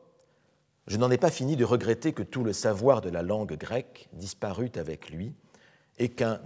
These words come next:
autre corps dût recommencer l'interminable trajet de la grammaire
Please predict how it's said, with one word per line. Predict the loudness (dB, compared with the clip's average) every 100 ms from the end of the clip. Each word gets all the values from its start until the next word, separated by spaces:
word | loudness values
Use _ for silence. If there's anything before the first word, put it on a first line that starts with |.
| 4
autre | 6 4 -4
corps | 4 8 8 4 -6
dût | -4 -2 -2 -4 -16
recommencer | -4 -2 2 2 2 -4 -4 -4
l'interminable | -2 -4 -2 -4 -2 -2 -2 -2 -6 -8
trajet | -10 -8 -8 -4 -4 -4 -10
de | -12 -8
la | -8
grammaire | -8 -8 -6 -6 -6 -10